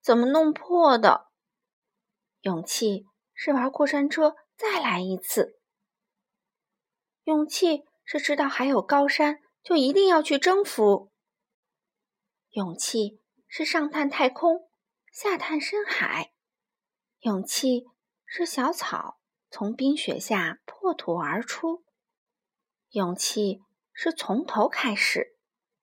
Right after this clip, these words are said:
勇气是坚持自己的梦想。勇气是立志做一名消防员，或是一名警察。勇气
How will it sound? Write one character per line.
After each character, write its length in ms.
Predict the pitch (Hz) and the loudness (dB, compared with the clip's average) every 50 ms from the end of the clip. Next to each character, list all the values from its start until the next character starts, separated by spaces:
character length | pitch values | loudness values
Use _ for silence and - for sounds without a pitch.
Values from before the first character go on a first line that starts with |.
| _ _ _ _ _ _ _ _ _ _ _ _ _ _ _ _ _ _ _ _ _ _ _ _ _ _ _ _ | _ _ _ _ _ _ _ _ _ _ _ _ _ _ _ _ _ _ _ _ _ _ _ _ _ _ _ _
勇 280 | - 220 190 185 185 - | -2 -2 -2 -2 -2 -4
气 400 | - - - 320 302 285 277 _ _ _ _ _ _ _ _ | -6 -4 -2 -2 -2 -2 -4 _ _ _ _ _ _ _ _
是 200 | - - - 233 | -8 -4 -4 -4
坚 260 | 240 - 247 240 254 | 0 2 2 2 2
持 280 | 262 - - 202 202 - | 0 -2 -4 -4 -4 -8
自 180 | - - 359 | -4 -6 -4
己 140 | - - 180 | -2 -2 -2
的 100 | - 190 | -2 -2
梦 300 | 240 302 370 403 370 302 | -4 -4 -4 -4 -6 -6
想。 320 | 269 - - 196 - - _ _ _ _ _ _ _ _ _ _ _ _ _ _ _ _ _ _ _ _ _ _ _ _ _ _ _ _ _ _ _ _ _ _ _ _ | -6 -6 -6 -6 -6 -6 _ _ _ _ _ _ _ _ _ _ _ _ _ _ _ _ _ _ _ _ _ _ _ _ _ _ _ _ _ _ _ _ _ _ _ _
勇 260 | - 262 233 233 233 | 0 0 0 0 -2
气 520 | - - - - 294 269 226 233 _ _ _ _ _ _ _ _ | -4 -8 -6 -2 -2 -2 -2 -2 _ _ _ _ _ _ _ _
是 180 | - - 294 | -10 -6 -6
立 200 | 294 302 330 320 | -4 -2 -4 -4
志 220 | 302 - 302 285 277 | -4 -4 -4 -4 -4
做 200 | 285 320 302 285 | 0 2 2 4
一 120 | 269 269 | 4 2
名 180 | 262 262 277 294 | 0 0 -2 -4
消 220 | - - 339 339 | 0 2 2 2
防 260 | 339 330 311 330 330 | 4 2 0 0 2
员， 340 | 302 254 240 240 277 277 _ _ _ _ _ _ _ _ _ _ _ | 2 2 2 2 0 -4 _ _ _ _ _ _ _ _ _ _ _
或 220 | _ - - 403 | _ -2 0 0
是 160 | 381 - 349 | 0 0 0
一 80 | 339 349 | -2 0
名 200 | 339 330 370 453 | 0 0 -2 -4
警 220 | - - 233 180 | -2 -2 -2 -2
察。 520 | - - - - 156 156 180 262 381 - _ _ _ _ _ _ _ _ _ _ _ _ _ _ _ _ _ _ _ _ _ _ _ _ _ _ _ _ _ _ _ _ _ _ _ _ _ _ _ _ _ _ _ _ _ _ | -2 -4 -6 -6 -6 -2 -4 -4 -4 -4 _ _ _ _ _ _ _ _ _ _ _ _ _ _ _ _ _ _ _ _ _ _ _ _ _ _ _ _ _ _ _ _ _ _ _ _ _ _ _ _ _ _ _ _ _ _
勇 280 | 269 269 202 175 165 - | -10 -8 -8 -8 -8 -8
气 460 | - - - - 208 190 175 - | -10 -10 -6 -4 -4 -4 -4 -6